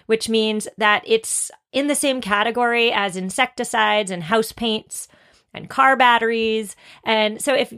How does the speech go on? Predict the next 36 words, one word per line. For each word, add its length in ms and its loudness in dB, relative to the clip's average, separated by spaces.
you 120 -8
know, 80 0
you're 160 0
not 160 2
supposed 220 0
to 80 -2
throw 800 2
your 460 -2
old 320 0
cans 500 -2
of 580 0
wall 280 4
paint 500 -2
in 180 -6
the 80 -4
trash. 500 0
And 500 0
similarly, 920 2
if 140 -10
you, 360 0
at 220 -4
the 120 -4
end 140 2
of 60 -2
this 200 0
episode, 540 0
are 320 -2
rip-roaring, 640 0
ready 260 0
to 140 0
declutter 560 0
your 100 2
nail 220 2
polish, 560 -2
you 160 -4
can't 380 -2